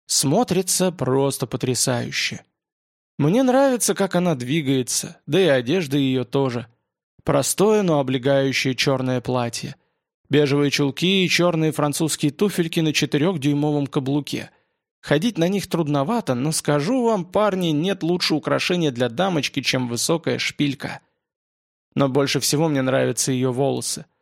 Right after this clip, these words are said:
Она натуральная блондинка. Крашеных я чую за милю, а это натуральная. Спереди волосы зачесаны наверх, по бокам свободно падают на плечи и сзади стянуты черной резинкой.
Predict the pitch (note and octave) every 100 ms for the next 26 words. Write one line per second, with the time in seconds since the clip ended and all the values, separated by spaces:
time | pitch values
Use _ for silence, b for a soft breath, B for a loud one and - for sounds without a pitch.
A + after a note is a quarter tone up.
0 | _ _ _ - C#3 F#3 F3+ B2+ A#2 C#3+
1 | F#3+ F#3 F3 C#3 D3 D3 C#3 D#3+ B2+ -
2 | - _ - A#3 A3 E3+ C#3+ C3+ D3 -
3 | F#3+ D#3 C3+ D3+ F3 D#3+ B2 B2 - -
4 | A#2+ C#3 F3 F3 - C3+ - C3 C3 C#3+
5 | A#2+ - - _ _ _ _ - - G#3+
6 | G#3 B2+ A#2+ C3 C3 A#2+ B2 C3 D3+ C3+
7 | C3+ B2+ B2 B2 E3 F3 - - _ C#3
8 | C3+ C3+ F3 F3+ - C3 B2+ C3 C3+ C#3
9 | C3 C3 - B2+ C#3 F#3+ - E3 B B
10 | B - D#3 B2+ A#2 F3+ F3+ A2+ - D#3+
11 | F#3 E3+ D3+ C#3+ - E3 C#3+ C#3+ C#3 C3
12 | D3+ A#2+ - -